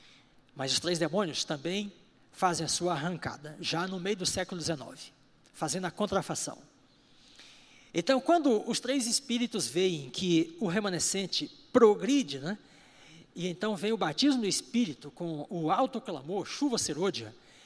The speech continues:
então eles não veem como deter a obra do remanescente, a não ser por meio da força de leis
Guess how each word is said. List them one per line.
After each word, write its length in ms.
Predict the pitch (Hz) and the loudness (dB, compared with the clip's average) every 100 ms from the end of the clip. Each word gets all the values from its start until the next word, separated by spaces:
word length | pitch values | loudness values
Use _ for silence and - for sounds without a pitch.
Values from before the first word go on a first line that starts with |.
| - | -14
então 360 | 147 143 185 190 | -10 -6 -4 -2
eles 280 | 202 190 151 | -4 -4 -4
não 200 | 240 233 | -4 -4
veem 320 | 131 185 185 | -2 -4 -4
como 320 | - 247 269 | 0 0 2
deter 720 | 180 165 262 - 202 233 233 - | -2 0 0 0 2 2 2 0
a 100 | 202 | 0
obra 240 | 180 190 | 2 2
do 80 | 180 | 0
remanescente, 680 | 160 170 160 147 - 196 - - | -2 -4 -6 -6 -6 -6 -8 -2
a 160 | 269 | 0
não 180 | 302 247 | 2 0
ser 680 | - - 226 233 - - - _ _ | 0 2 2 0 -4 -20 -20 _ _
por 160 | 214 143 | -6 -4
meio 240 | 185 233 | -4 -4
da 140 | 208 | -6
força 440 | - - 220 214 - | -12 -2 -2 -2 -6
de 140 | 165 | -6
leis 680 | 202 185 233 269 226 - - | -2 2 4 4 0 -2 -6